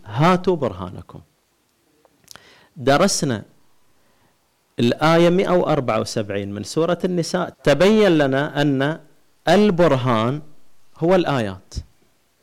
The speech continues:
"يا أيها الناس، قد جاءكم برهان من ربكم وأنزلنا إليكم نورا مبينا". هذا هو البرهان. فعندما يطالب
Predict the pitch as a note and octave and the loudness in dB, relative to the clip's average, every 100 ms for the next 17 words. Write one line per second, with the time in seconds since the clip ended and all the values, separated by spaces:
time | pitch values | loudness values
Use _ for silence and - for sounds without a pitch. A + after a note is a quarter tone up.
0 | - A#2 A#2+ A#2 A2+ A2 G#2+ C3 C3+ - | -8 -4 -2 -2 -4 -6 -6 -6 -8 -10
1 | G#2 F#2 A#2+ B2 B2 - C#3 D3+ _ _ | -12 -6 -6 -6 -10 -10 -10 -10 _ _
2 | - G#2+ B2 A2+ A2 C3+ C#3 B2+ A2+ C#3 | -10 -2 -2 -2 -4 -2 -2 -2 -2 -4
3 | C#3 G#2+ - G#2+ - G#2 F2+ G#2 - G2 | -4 -10 -12 -12 -8 -10 -8 -12 -10 -12
4 | G#2 A2 G#2 A#2 B2+ B2 G#2 G#2 A2 C3+ | -10 -10 -8 -6 -6 -6 -8 -8 -6 -6
5 | C3+ D#3+ E3+ _ _ _ - A2+ C3+ D#3 | -8 -14 -14 _ _ _ -6 -2 2 2
6 | E3 E3+ F3+ F3+ - - - A#2 G#2 F#2 | 2 2 0 -4 -14 -18 -8 -6 -6 -10
7 | D#2+ - _ _ _ _ _ _ _ _ | -14 -20 _ _ _ _ _ _ _ _
8 | _ _ - G#3 G#3 D#3 C3 G2+ F#2 F#2+ | _ _ -4 0 0 2 2 0 -2 -6
9 | F#2 F2 - _ _ _ _ _ _ _ | -10 -14 -18 _ _ _ _ _ _ _
10 | _ - D3 E3+ G3+ F#3+ F#3+ F#3 E3 D3+ | _ -2 0 0 2 0 2 0 0 -2
11 | F3 F3+ F3+ D3 A#2+ | 0 2 4 4 2